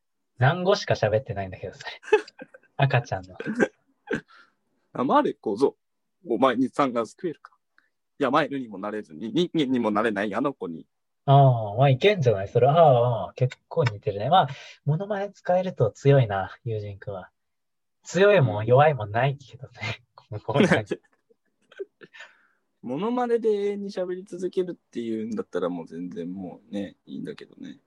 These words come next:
Speaker 2: まあ、
Speaker 1: ああ。
Speaker 2: キャラクター、まあ、でも確かに、だからキャラクターをそっからヒントを得た、得ていったらいいよね。
Speaker 1: そうっすか。まあ、研究は、まあ、しないかもしれないけど、ちょっと念頭には入れときます。<laughs> 次回もこれをやるかどうかはも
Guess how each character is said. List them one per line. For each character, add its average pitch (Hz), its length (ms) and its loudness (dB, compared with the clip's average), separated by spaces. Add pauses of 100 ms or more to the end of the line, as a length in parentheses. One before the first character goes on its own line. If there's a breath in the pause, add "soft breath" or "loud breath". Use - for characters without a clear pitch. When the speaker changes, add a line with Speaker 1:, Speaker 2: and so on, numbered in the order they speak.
(320)
Speaker 2:
ま - 140 -4
あ、 135 80 -2
Speaker 1:
あ - 20 -4
あ。 - 20 -4
Speaker 2:
キ 117 100 0
ャ - 20 2
ラ 127 120 2
ク - 160 -14
タ 139 160 2
ー、 - 80 -12
ま 117 220 -4
あ、 - 140 -14
で 95 180 -10
も 117 120 -4
確 165 200 0
か 98 100 -4
に、 82 100 -6
だ 120 120 0
か 107 100 -4
ら - 100 -8
キ - 100 -6
ャ 123 40 2
ラ 139 100 2
ク - 100 -20
タ 151 180 2
ー 156 60 2
を 156 40 -2
そ 151 140 -10
っ - 20 -16
か - 160 -2
ら 143 80 0
ヒ 151 120 -4
ン 147 100 -4
ト - 100 -8
を - 20 -2
得 95 140 -4
た、 - 260 -12
得 - 120 -8
て - 100 -8
い - 40 -10
っ - 40 -16
た - 160 -12
ら - 100 -12
い - 60 -14
い - 80 -20
よ - 60 -20
ね。 - 100 -20 (840 soft breath)
Speaker 1:
そ - 240 -2
う - 20 0
っ - 20 0
す - 120 -20
か。 95 360 -6 (1400 loud breath)
ま 127 80 0
あ、 - 20 0
研 131 240 4
究 127 200 2
は、 117 320 4 (260)
ま 123 120 -2
あ、 - 20 -12
し - 160 -8
な 113 100 0
い 113 60 -4
か 120 100 -6
も 110 80 -8
し - 160 -6
れ 117 60 -2
な 110 100 -2
い 107 60 -6
け 107 100 -2
ど、 98 100 -8
ち - 120 -10
ょ - 20 -2
っ - 40 -8
と - 200 -6 (160)
念 110 120 -2
頭 - 260 0
に - 80 2
は - 60 -4 (100)
入 156 80 -4
れ - 0 -
と - 120 2
き - 140 -6
ま - 140 0
す。 - 200 -20 (220)
<laughs> - 300 -14
次 165 140 4
回 143 200 8
も 123 240 4
こ - 140 4
れ 135 100 8
を 135 80 10
や 139 120 8
る - 100 8
か - 100 0
ど 127 140 8
う 131 60 6
か 131 100 6
は - 160 6
も 113 260 0